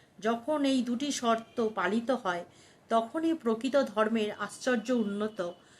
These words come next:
উন্নতি সাধিত হয়ে থাকে। ধর্মের প্রকৃত প্রচারককে আশ্চর্য যোগ্যতার অধিকারী হতে হবে এবং শ্রোতাকেও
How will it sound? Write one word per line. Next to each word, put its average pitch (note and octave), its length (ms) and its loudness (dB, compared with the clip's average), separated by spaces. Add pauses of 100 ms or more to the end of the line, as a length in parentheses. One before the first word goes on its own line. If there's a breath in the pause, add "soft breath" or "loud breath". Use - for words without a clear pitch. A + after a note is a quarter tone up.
(240 loud breath)
উন্নতি D#4 440 2
সাধিত B3 420 0
হয়ে E3 240 -2
থাকে। D#3+ 280 -14 (560 soft breath)
ধর্মের A3 380 2
প্রকৃত A#3 440 -2
প্রচারককে G#3+ 720 -2
আশ্চর্য G#3+ 600 -4
যোগ্যতার G3+ 460 -2
অধিকারী F#3+ 420 -4
হতে E3+ 240 -12
হবে D#3+ 260 -10 (440 loud breath)
এবং F#3+ 240 -4
শ্রোতাকেও A3 600 0